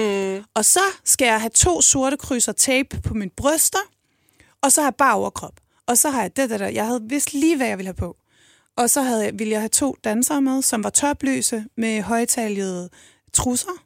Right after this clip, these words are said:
Speaker 1: Mhm.
Speaker 2: og, øh, elefanthuer på, som så gik ind og lavede deres dans,
Speaker 1: Mm.
Speaker 2: øhm, på scenen. Og inde i mit hoved var det mega fedt.
Speaker 1: Mm.
Speaker 2: Øhm, men den dag, kan jeg huske, jeg sagde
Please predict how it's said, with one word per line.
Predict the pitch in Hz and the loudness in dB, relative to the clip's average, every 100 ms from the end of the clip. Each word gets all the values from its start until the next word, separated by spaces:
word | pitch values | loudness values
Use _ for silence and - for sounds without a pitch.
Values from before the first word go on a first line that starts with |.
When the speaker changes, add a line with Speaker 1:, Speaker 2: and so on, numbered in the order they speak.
| _ | _
Speaker 1:
Mhm. | 196 175 175 196 | -10 -8 -8 0
Speaker 2:
og, | 233 220 214 - | 2 2 0 -2
øh, | 214 208 | 0 0
elefanthuer | 226 233 269 254 262 254 240 | 0 0 0 -2 -2 -2 -2
på, | 240 240 233 | 0 -2 0
som | - 226 | 0 0
så | 247 | -2
gik | 240 240 226 | -2 -4 -2
ind | 233 | -2
og | 208 | -4
lavede | 202 214 | -4 -4
deres | 214 190 | -4 -6
dans, | - 165 - - - _ | -8 -10 -6 -6 -6 _
Speaker 1:
Mm. | 202 196 190 | -14 -12 -6
Speaker 2:
øhm, | 208 190 185 180 180 185 - - - | -4 -2 -4 -4 -6 -6 -10 -12 -12
på | - | -4
scenen. | 214 214 196 202 208 - - | 0 0 0 -2 -4 -6 -2
Og | 220 | 2
inde | 247 | 4
i | |
mit | 262 254 | 4 2
hoved | 247 247 | 0 0
var | 233 196 | 0 -2
det | 185 175 _ _ | -4 -10 _ _
mega | 185 175 269 - 156 | -8 2 2 2 -6
fedt. | - - - _ | -14 -12 -14 _
Speaker 1:
Mm. | 240 262 320 440 392 | -2 0 2 0 0
Speaker 2:
Øhm, | 214 208 202 196 208 214 - 262 | 0 0 -4 -4 -6 -6 -6 -2
men | 226 233 | 0 2
den | 285 277 | 2 2
dag, | 240 202 | 0 -6
kan | 208 | -6
jeg | 208 | -6
huske, | 208 - | -6 -4
jeg | 202 | -2
sagde | - 196 196 | -2 -2 -4